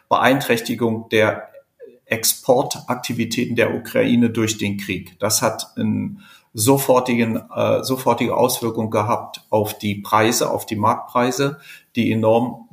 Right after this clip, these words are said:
angestiegen sind. Zudem gab's noch Unsicherheiten, auch was den Export Russlands anbetrifft, in welchem Umfang der sich, äh, darstellen wird.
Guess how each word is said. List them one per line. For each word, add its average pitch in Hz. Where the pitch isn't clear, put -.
angestiegen 135
sind. 135
Zudem 123
gab's 110
noch 120
Unsicherheiten, 113
auch 110
was 113
den 110
Export 101
Russlands 117
anbetrifft, 104
in 107
welchem 107
Umfang 110
der 110
sich, 110
äh, 107
darstellen 117
wird. -